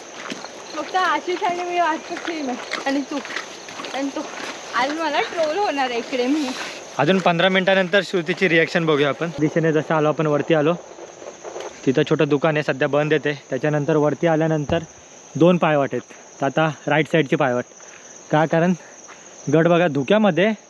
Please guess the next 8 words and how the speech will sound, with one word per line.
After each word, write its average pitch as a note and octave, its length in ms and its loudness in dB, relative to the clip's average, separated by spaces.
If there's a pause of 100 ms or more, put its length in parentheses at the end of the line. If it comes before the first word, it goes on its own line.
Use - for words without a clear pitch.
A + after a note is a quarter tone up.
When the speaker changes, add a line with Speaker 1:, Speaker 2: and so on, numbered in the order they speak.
(580)
Speaker 2:
पण A3+ 160 4 (420)
समोर F3 280 4
दिसतोय. C#3+ 340 -2 (260)
So E3 240 6 (420)
आपण E3+ 200 4
त्याच E3+ 220 2
साईडने D#3+ 240 4
जाऊया. A#2+ 280 0